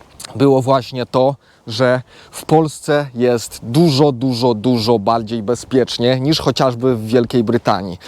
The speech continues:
E, zobaczcie sobie, bo ja cały czas śledzę newsy. Zobaczcie sobie, nie ma tygodnia,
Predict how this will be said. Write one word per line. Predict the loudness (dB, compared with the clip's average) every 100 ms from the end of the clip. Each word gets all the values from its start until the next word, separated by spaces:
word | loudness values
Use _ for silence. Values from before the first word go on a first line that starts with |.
| -16 -16 -18 -8 0
E, | 2 2 2 0
zobaczcie | 0 2 0 -2 -8
sobie, | -4 0 2
bo | 2
ja | 0
cały | 0 -2
czas | -2 -4
śledzę | -2 2 2 2 0 2
newsy. | 0 0 2 2 2 -4 -20 -20 -20 -20 -20 -20 -18 -16 -14
Zobaczcie | 0 2 2 0 -8 -6
sobie, | -2 2 0
nie | 0 0 2
ma | 0
tygodnia, | 0 -2 2 0 0 0 0 0